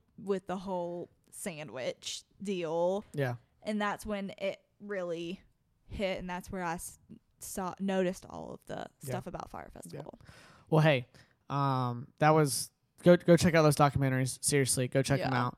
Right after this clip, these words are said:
Speaker 1: they're really good.
Speaker 2: Um, and we really do appreciate you guys listening to this podcast today. This is, we've been literally sitting at this table for, like,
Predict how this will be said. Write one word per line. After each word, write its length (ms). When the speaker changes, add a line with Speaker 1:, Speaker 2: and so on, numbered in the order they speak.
Speaker 1:
they're 120
really 280
good. 280
Speaker 2:
Um, 520
and 340
we 200
really 240
do 340
appreciate 580
you 120
guys 300
listening 300
to 60
this 80
podcast 540
today. 400
This 240
is, 200
we've 140
been 160
literally 220
sitting 280
at 80
this 120
table 320
for, 180
like, 320